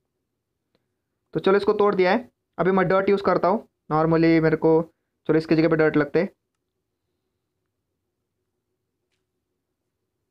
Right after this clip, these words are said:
तो चलो ऊपर चढ़ देते हैं, अभी गोल्ड के ब्लॉक लगाना है यहाँ पे।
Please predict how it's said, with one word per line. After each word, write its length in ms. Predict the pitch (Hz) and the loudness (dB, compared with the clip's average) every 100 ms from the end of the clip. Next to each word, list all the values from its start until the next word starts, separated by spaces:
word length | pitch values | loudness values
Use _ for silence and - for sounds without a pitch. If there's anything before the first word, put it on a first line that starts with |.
| _ - | _ -6
तो 40 | |
चलो 180 | 160 202 | 0 0
ऊपर 200 | 202 214 | 0 0
चढ़ 160 | 214 | 0
देते 160 | 196 190 | 0 0
हैं, 80 | 190 | 0
अभी 140 | 196 | 0
गोल्ड 280 | 185 208 233 | 0 0 0
के 80 | 233 | 0
ब्लॉक 240 | 214 214 | 0 0
लगाना 240 | 202 175 165 | 0 0 2
है 60 | |
यहाँ 120 | 160 | 0
पे। 200 | - 233 | 0 -4